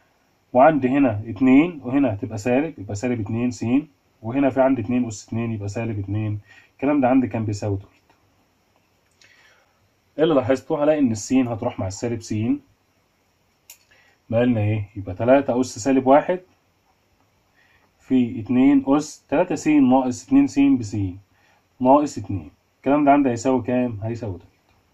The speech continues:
تلاتة أس سالب واحد اللي هي بتلت في اتنين أس س ناقص اتنين بتساوي تلت.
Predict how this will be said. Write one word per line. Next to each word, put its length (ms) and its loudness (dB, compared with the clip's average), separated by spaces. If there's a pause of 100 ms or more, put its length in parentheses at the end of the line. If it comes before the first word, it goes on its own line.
(2250)
تلاتة 380 6
أس 220 -4
سالب 280 0
واحد 300 4
اللي 140 0
هي 120 2
بتلت 580 -2 (520)
في 460 2
اتنين 560 4
أس 180 -6
س 140 -6
ناقص 520 4
اتنين 400 0
بتساوي 420 -2
تلت. 420 -12